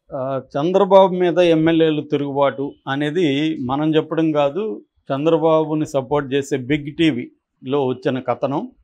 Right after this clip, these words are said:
అదేంటంటే, "చంద్రబాబుకు షాక్, తిరగబడుతున్న టీడీపీ ఎమ్మెల్యేలు" అనే హెడ్లైన్స్తో, ఆ, బిగ్ టీవీలో వచ్చిన కథనం. యా, అట్లాగే చాలా ఈనాడు కానీ జ్యోతిలో కూడా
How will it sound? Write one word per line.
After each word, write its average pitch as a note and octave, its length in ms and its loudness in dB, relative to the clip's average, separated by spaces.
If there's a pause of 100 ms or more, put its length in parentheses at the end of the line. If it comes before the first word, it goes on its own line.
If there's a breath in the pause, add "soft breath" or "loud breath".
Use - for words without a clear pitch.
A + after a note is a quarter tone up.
(160)
అదేంటంటే, C#3+ 640 -2
"చంద్రబాబుకు D3+ 1000 -2 (100)
షాక్, C#3 280 2 (180)
తిరగబడుతున్న D3+ 680 2
టీడీపీ C#3+ 460 -4
ఎమ్మెల్యేలు" B2 520 -4 (180)
అనే B2+ 460 -6 (200)
హెడ్లైన్స్తో, C#3 680 -4 (560)
ఆ, B2+ 720 -2 (300)
బిగ్ D3+ 280 -8
టీవీలో F#3 400 2
వచ్చిన C3+ 320 -2
కథనం. A2+ 360 -8 (560)
యా, D#3 200 -4
అట్లాగే G3 640 2 (100)
చాలా F#3 680 6 (140)
ఈనాడు D#3+ 460 2
కానీ D#3 280 2
జ్యోతిలో D3 500 -2
కూడా D3 400 0